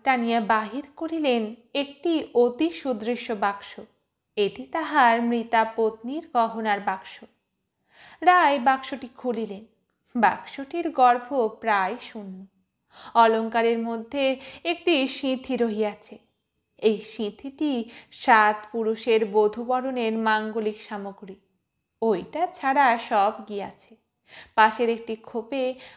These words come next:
কয়খানি মোহর, এগুলির কয়খানি রায়গিন্নির আশীর্বাদের মোহর,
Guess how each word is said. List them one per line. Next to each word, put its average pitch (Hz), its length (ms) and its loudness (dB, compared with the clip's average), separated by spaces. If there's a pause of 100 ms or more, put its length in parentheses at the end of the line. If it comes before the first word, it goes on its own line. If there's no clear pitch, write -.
(140)
কয়খানি 294 600 0
মোহর, 214 560 -4 (1000)
এগুলির 339 380 2
কয়খানি 302 640 2
রায়গিন্নির 247 720 2
আশীর্বাদের 214 680 -2
মোহর, 202 360 -10